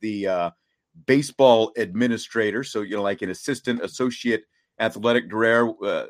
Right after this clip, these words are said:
athletic director there. So, uh, they stayed alive. They beat Stanford in, uh, in the other pool's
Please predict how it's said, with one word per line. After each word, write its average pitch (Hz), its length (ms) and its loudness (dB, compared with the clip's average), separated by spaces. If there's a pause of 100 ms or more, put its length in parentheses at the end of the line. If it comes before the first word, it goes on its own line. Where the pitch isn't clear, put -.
(280)
athletic 110 580 -2
director 110 420 -4
there. 113 420 2
So, 104 300 -2
uh, 98 80 0
they 147 180 6
stayed 190 300 6
alive. 135 480 8 (480)
They 131 220 4
beat 147 260 -6
Stanford 139 760 0
in, 110 300 0
uh, 101 180 -2
in 104 120 -6
the 107 180 -6
other 156 240 6
pool's 120 420 -2